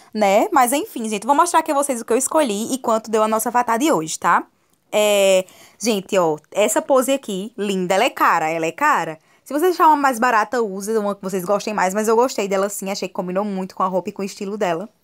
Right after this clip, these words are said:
tá? E é de quatro K. Gente, olha essa avatar de quatro K, não tá uma lindeza? Gente, tá muito linda, não tem nem condição. Enfim, esse cabelo, né, que também tá um pouco caro, é o preço normal de cabelo, mas tem cabelo mais barato, enfim.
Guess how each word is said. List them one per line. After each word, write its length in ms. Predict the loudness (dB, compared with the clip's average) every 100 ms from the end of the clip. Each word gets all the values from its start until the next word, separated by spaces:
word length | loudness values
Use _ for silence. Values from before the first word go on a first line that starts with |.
| _
tá? 240 | -4 -2 -4 -10 -12 0
E 60 |
é 80 | 0
de 100 | 0
quatro 320 | 0 -2 -2
K. 180 | -4 -2
Gente, 460 | -2 -4 -6 -8 -12 -4
olha 160 | -4
essa 160 | -2 -2
avatar 240 | -2 -4
de 80 | -6
quatro 720 | _ -4 -2 -2 -4 -12 -12 _ _
K, 240 | 0 0 0
não 100 | -2
tá 140 | 0
uma 300 | 0 0 0
lindeza? 600 | 0 0 0 0 0 -2
Gente, 180 | -2 -2
tá 120 | -2
muito 260 | 0 0 2
linda, 260 | 2 0
não 60 | -2
tem 120 | -2
nem 100 | -2
condição. 500 | -2 -4 -2 -4 -6 -12 _ _ -6
Enfim, 360 | -4 -2 -4 -6 _ _
esse 180 | -4 0
cabelo, 460 | 2 2 2 0 0
né, 200 | -4 -4
que 200 | -4 -6
também 240 | -4 -2
tá 120 | 0
um 60 | -2
pouco 340 | 0 -4 -6 -4
caro, 520 | 0 2 2 0 -2
é 100 | -2
o 100 | -2
preço 280 | -2 -2 -2
normal 240 | 2 2 2
de 60 |
cabelo, 340 | 0 0 0 0
mas 180 | -4
tem 100 | -4
cabelo 280 | -4 -2 -2
mais 160 | -2 0
barato, 320 | -2 -2 -4
enfim. 420 | -6 -6 -6 -10